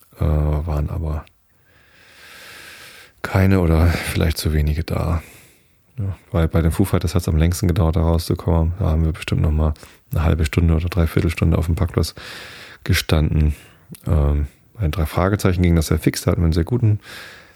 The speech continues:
Parkplatz. Parkplatz gelb.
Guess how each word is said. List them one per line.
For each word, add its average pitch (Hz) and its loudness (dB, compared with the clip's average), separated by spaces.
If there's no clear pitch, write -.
Parkplatz. - -4
Parkplatz - -2
gelb. 92 0